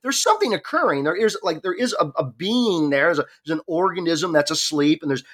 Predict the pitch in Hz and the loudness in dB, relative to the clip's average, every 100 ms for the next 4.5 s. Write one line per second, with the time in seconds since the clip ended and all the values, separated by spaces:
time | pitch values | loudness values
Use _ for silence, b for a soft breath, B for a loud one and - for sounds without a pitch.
0 | B 151 - 180 170 170 160 165 160 160 | B -20 -8 -2 0 0 -2 -2 0 0
1 | 156 151 160 147 156 165 - 160 170 - | -2 -2 -2 2 2 2 -2 -2 0 0
2 | 156 170 156 - 160 151 _ - 151 151 | -2 -2 -2 -2 -2 -2 _ 0 0 0
3 | 151 147 151 151 151 147 B B B - | -6 -4 -2 0 0 0 B B B -2
4 | 196 - 147 185 | -2 -2 -4 -4